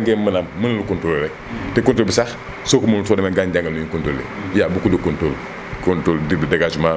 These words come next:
contrôle à gauche, contrôle orienté. Bon, voilà. Yooyu, bon, voilà, dañu koy jàng. Mais lu ci mënti nekk rek, football léegi, c'est une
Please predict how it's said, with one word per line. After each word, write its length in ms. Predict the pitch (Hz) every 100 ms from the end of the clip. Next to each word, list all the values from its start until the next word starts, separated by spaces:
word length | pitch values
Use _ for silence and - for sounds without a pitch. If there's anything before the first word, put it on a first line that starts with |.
| 76
contrôle 320 | 95 87 82
à 100 | 76
gauche, 300 | 76 80 85 -
contrôle 260 | 85 85 78
orienté. 640 | 85 85 80 87 87 82 - - -
Bon, 80 | 120
voilà. 260 | 110 151 143 - - 120
Yooyu, 280 | 117 120 113
bon, 260 | 104 107 98
voilà, 220 | 92 107
dañu 100 | 98
koy 100 | 95
jàng. 200 | 92 78 76 - -
Mais 140 | 113 107
lu 140 | 123
ci 80 | 170
mënti 180 | 180 127
nekk 140 | 127 107
rek, 60 | 98 -
football 300 | - 131 127 110
léegi, 140 | 113
c'est 120 | -
une 80 | 113